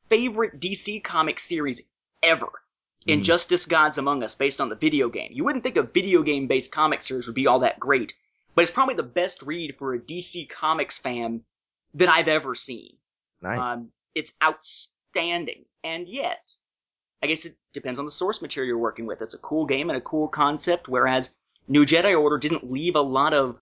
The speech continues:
Speaker 1: wiggle room to work anything in. I mean, heck, they couldn't even put out the first, well, not even the first issue of it, the Zero issue of it,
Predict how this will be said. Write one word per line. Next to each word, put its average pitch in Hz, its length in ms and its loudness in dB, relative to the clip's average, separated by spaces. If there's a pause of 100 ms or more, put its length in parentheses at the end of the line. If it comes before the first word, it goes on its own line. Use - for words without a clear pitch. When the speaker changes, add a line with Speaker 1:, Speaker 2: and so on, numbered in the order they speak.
Speaker 1:
wiggle 165 500 4
room - 300 -10 (180)
to 135 100 -6
work 120 260 0
anything 120 440 -2
in. 156 100 -2
I 120 60 0
mean, 120 160 -2
heck, 175 240 0
they 123 100 0
couldn't 156 280 -2
even 147 180 -2
put 151 160 0
out 147 200 2
the 120 120 -2 (100)
first, 175 380 4 (200)
well, 170 240 8
not 139 140 2
even 151 140 2
the 208 80 2
first 349 280 2
issue 180 300 4
of 113 80 4
it, - 80 -4
the 233 60 2
Zero 254 600 0
issue 139 400 4
of 117 120 2
it, - 140 -2